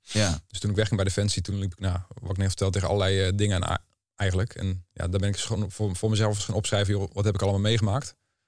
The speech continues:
Speaker 2: Nou, dat was a-, <laughs> al een aardige waslijst.
Speaker 1: Ja.
Speaker 2: En daarna ben ik die, eh, situaties in de opleiding en, eh, de missies ben ik gaan uitschrijven. En dat was, ja, dat was zo'n soort van, eh, van, van, eh,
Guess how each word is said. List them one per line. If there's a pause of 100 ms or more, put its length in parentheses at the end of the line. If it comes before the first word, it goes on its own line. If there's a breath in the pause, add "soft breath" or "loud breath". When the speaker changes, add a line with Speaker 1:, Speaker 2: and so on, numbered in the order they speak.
(260)
Speaker 2:
Nou,
dat
was (200)
a-,
<laughs>
al
een
aardige
waslijst.
Speaker 1:
Ja. (400 loud breath)
Speaker 2:
En
daarna
ben
ik
die,
eh,
situaties
in
de
opleiding
en,
eh,
de
missies
ben
ik
gaan
uitschrijven.
En
dat
was,
ja,
dat
was
zo'n
soort
van,
eh,
van,
van,
eh,